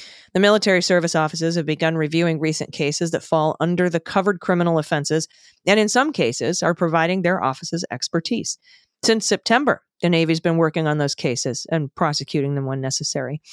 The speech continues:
Quote, "We're all aware of the cases, and we are staffed and ready to continue to do those cases, as well as any new cases that arise." That's from the Navy, a Navy spokesperson. In the Marine Corps, officials have engaged with the Criminal Investigative Division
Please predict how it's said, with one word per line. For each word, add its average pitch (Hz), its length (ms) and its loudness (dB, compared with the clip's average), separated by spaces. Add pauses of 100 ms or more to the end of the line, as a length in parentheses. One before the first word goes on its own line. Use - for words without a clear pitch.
(500)
Quote, 220 280 4
"We're 202 140 4
all 208 240 6
aware 196 280 4
of 147 80 -2
the 139 80 -6
cases, 147 540 -6 (400)
and 190 240 2
we 190 140 4
are 196 80 4
staffed 185 380 2
and 185 120 0
ready 139 380 0 (220)
to 185 80 2
continue 175 500 2
to 165 120 -4
do 160 260 0
those 147 240 0
cases, 147 480 -4
as 170 140 0
well 202 160 6
as 196 100 2
any 202 160 2
new 202 140 4
cases 180 380 0
that 190 100 2
arise." 135 460 -2 (440)
That's 127 200 -8
from 147 160 -6
the 147 80 -2
Navy, 123 300 -4
a 135 80 -4
Navy 135 300 -4
spokesperson. 123 760 -8 (560)
In 190 120 4
the 202 40 4
Marine 220 300 4
Corps, 180 320 2
officials 175 440 0
have 170 140 0
engaged 175 500 0
with 170 120 -2
the 180 80 -2
Criminal 220 400 2
Investigative 170 640 0
Division 147 480 -2